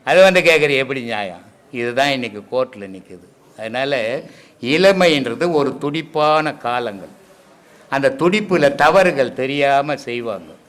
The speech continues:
அந்த தவறுகளை பெத்தவங்களும் கண்காணிக்கணுப்போ, ஒரு பெண் இருக்குது, அந்த பெண்ணு வந்து காலேஜுக்கு போகுது, ஸ்கூலுக்கு போகுது.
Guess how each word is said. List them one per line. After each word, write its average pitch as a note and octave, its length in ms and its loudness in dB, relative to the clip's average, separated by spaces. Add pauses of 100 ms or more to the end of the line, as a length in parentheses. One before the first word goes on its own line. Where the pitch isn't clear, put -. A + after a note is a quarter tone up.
(440)
அந்த E2+ 120 -12 (100)
தவறுகளை C#3 600 2
பெத்தவங்களும் B2+ 720 -2
கண்காணிக்கணுப்போ, A#2+ 800 -4 (600)
ஒரு B2+ 200 4
பெண் D#3+ 280 0
இருக்குது, B2 380 0 (920)
அந்த C3+ 220 0
பெண்ணு F3+ 400 2
வந்து D#3 300 2 (440)
காலேஜுக்கு C3 480 0
போகுது, A#2 300 -2 (180)
ஸ்கூலுக்கு C3 400 -6
போகுது. G2 320 -10